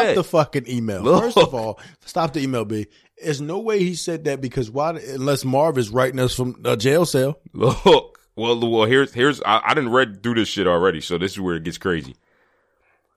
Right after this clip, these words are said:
Speaker 1: Marv then says, Marv says, I reply with,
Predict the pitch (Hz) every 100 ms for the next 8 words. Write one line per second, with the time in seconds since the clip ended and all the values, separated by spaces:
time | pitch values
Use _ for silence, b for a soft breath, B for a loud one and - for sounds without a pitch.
0 | _ _ _ _ _ 90 110 135 131 -
1 | 107 151 165 165 147 127 113 - - 117
2 | 123 123 113 104 101 90 - _ _ _
3 | _ _ - 107 117 120 113 120 113 107
4 | 104 98 90